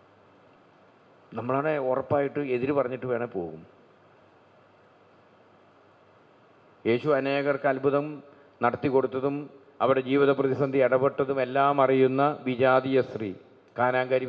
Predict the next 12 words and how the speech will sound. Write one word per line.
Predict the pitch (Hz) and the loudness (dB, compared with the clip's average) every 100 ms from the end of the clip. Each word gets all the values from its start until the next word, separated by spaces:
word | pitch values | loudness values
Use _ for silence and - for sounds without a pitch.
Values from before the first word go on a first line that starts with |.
| 123 | -2
വിജാതീയ | 127 135 139 107 | 0 0 -2 -6
സ്ത്രീയാ. | 120 104 90 - - _ _ 107 | -8 -8 -8 -14 -20 _ _ 2
അവൾ | 123 123 | 4 4
വന്നു. | 110 110 101 - - - _ _ _ _ _ _ _ _ _ _ _ _ _ | 2 -2 -8 -10 -20 -20 _ _ _ _ _ _ _ _ _ _ _ _ _
അപ്പോൾ | 98 110 | 0 0
അവൾ | 117 127 | 0 -2
പറയുന്നൊരു | 123 123 131 123 | 0 -2 -4 -2
കാര്യമുണ്ട്, | 120 117 123 | -2 -2 -2
പിറുപിറുക്കാൻ | 123 120 127 123 131 131 | 0 0 0 -2 -6 -6
നിന്നില്ല, | 117 113 90 82 - - _ _ 123 | -10 -8 -10 -12 -18 -20 _ _ -12
കിട്ടിയില്ലെങ്കിലും | - 151 123 120 113 98 | -4 -2 -2 -2 -4 -6
ശരി | 95 | -8